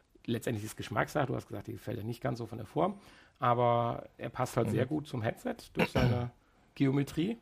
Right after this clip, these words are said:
Speaker 1: und funktioniert mit dem, mit dem Pra-, Soundprozessor der, der V R, also wenn man jetzt dann an dem, an der kleinen Fernbedienung ihn einstöpselt,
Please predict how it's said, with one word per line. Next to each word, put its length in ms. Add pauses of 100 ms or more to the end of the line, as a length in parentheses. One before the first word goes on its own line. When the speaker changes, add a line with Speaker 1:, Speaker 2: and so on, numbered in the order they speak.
(560)
Speaker 1:
und 640
funktioniert 680 (300)
mit 400
dem, 600 (680)
mit 140
dem 480
Pra-, 160
Soundprozessor 600
der, 220
der 240
V 60
R, 160 (160)
also 220
wenn 100
man 140
jetzt 200
dann 140
an 140
dem, 240 (420)
an 140
der 80
kleinen 240
Fernbedienung 500
ihn 140
einstöpselt, 800